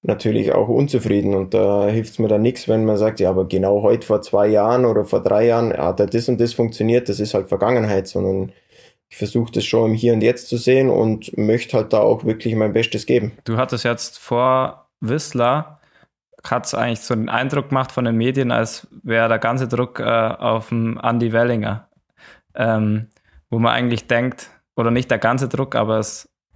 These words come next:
Speaker 2: es wurde in, in den Medien schon ziemlich viel thematisiert, dass, äh, der Andi extrem gut drauf ist und, ähm, wo ich mir gedacht hab, eigentlich, du warst letzte Saison Zweiter im Gesamtweltcup, ähm, extrem gut drauf, ähm, wieso,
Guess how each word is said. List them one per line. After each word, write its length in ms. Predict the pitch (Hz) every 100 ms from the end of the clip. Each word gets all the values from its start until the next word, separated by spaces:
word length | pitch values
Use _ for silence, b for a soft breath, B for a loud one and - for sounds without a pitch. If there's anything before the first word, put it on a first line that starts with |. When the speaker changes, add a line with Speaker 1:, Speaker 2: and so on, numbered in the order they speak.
| _ B B B -
Speaker 2:
es 120 | -
wurde 340 | 139 135 131
in, 220 | 123 120 117
in 200 | 120 120
den 140 | 110
Medien 360 | 113 131 127 120
schon 180 | 123 110
ziemlich 260 | 127 123
viel 240 | - 127 120
thematisiert, 720 | - 123 113 113 107 120 -
dass, 240 | 110 -
äh, 380 | 113 110 107 107 - b b
der 80 | -
Andi 280 | 107 120 123
extrem 400 | 120 - 131 139
gut 200 | 127 -
drauf 280 | 113 120 127
ist 220 | 135 131
und, 380 | - 113 110 104 b b b b b _ -
ähm, 680 | 104 104 104 104 104 147 - _ _ _ _ _ _ - -
wo 140 | 117 123
ich 100 | 135
mir 120 | 135
gedacht 340 | 117 127 -
hab, 160 | 127 -
eigentlich, 520 | 113 120 120 117 - _ _
du 140 | - 123
warst 180 | 123 120
letzte 300 | 120 - 120
Saison 540 | 123 113 120 117 123
Zweiter 380 | - 120 120 127
im 80 | 120
Gesamtweltcup, 760 | 117 120 120 120 107 120 120
ähm, 340 | 90 110 107 110 b b b b b _
extrem 440 | - - - 127 135
gut 220 | 120 -
drauf, 360 | 110 120 127 117
ähm, 380 | 113 113 110
wieso, 560 | 110 107 120 120 120 -